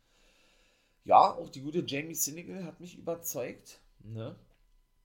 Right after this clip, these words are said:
Muss ich sagen, bei der N W A, doch, die hat coole Aktionen gezeigt und doch da bin ich mal gespannt, wa? Ähm, wer dort gewinnt. Aber wie gesagt, ich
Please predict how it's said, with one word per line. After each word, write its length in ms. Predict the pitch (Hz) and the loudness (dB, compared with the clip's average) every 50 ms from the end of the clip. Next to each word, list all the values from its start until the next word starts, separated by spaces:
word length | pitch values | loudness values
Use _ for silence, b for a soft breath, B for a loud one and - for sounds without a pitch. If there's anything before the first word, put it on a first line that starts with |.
| _ _ _ _ _ _ _ _ _ _ _ _ _ _ _ _ _ _ _ _ _ | _ _ _ _ _ _ _ _ _ _ _ _ _ _ _ _ _ _ _ _ _
Muss 240 | 110 110 113 117 120 139 | -16 -14 -14 -12 -12 -14
ich 120 | 123 - | -10 -8
sagen, 240 | 127 127 135 131 117 | -8 -8 -8 -6 -4
bei 140 | 127 123 120 | -4 -2 -2
der 140 | 127 - | -4 -4
N 140 | - 120 131 | -4 -8 -12
W 120 | 139 - 78 | -10 -10 -8
A, 160 | 92 135 151 | -8 -10 -10
doch, 200 | - 139 139 - | -10 -12 -12 -12
die 140 | - 113 117 | -12 -12 -12
hat 100 | 117 - | -12 -12
coole 280 | - - 156 151 147 | -10 -10 -8 -8 -8
Aktionen 520 | 131 127 - - - 131 139 131 110 - - - - | -8 -10 -12 -14 -12 -12 -12 -12 -14 -16 -20 -20 -20
gezeigt 440 | - 90 90 - 98 92 104 113 | -20 -18 -16 -14 -14 -14 -14 -14
und 200 | 117 101 101 104 | -16 -14 -14 -14
doch 180 | 104 113 - - | -14 -16 -16 -16
da 160 | - 110 143 | -16 -16 -14
bin 160 | 135 107 92 | -14 -16 -16
ich 100 | 87 85 | -16 -18
mal 160 | 85 80 76 80 | -18 -20 -16 -14
gespannt, 520 | - - - - - 85 87 87 85 - | -12 -12 -12 -12 -16 -20 -20 -20 -20 -20
wa? 220 | 87 87 104 113 113 113 b b b b b b b b b _ _ - | -16 -16 -16 -16 -18 -20 b b b b b b b b b _ _ -20
Ähm, 500 | 101 92 90 87 92 92 92 92 90 92 - _ _ _ _ _ _ _ _ _ _ _ _ _ _ _ - 104 101 | -18 -16 -16 -16 -16 -16 -16 -18 -18 -20 -20 _ _ _ _ _ _ _ _ _ _ _ _ _ _ _ -20 -20 -14
wer 340 | 101 98 98 98 101 104 107 | -12 -10 -8 -8 -8 -8 -8
dort 460 | 104 95 90 92 87 92 104 107 - | -10 -12 -12 -12 -12 -12 -14 -16 -18
gewinnt. 240 | - 104 101 101 113 | -18 -18 -14 -12 -12
Aber 340 | 113 110 101 98 104 107 110 | -12 -12 -14 -14 -14 -14 -10
wie 60 | 113 | -10
gesagt, 480 | 120 120 113 117 110 117 123 120 - - | -10 -10 -10 -10 -10 -12 -12 -14 -16 -16
ich 140 | - 110 | -16 -16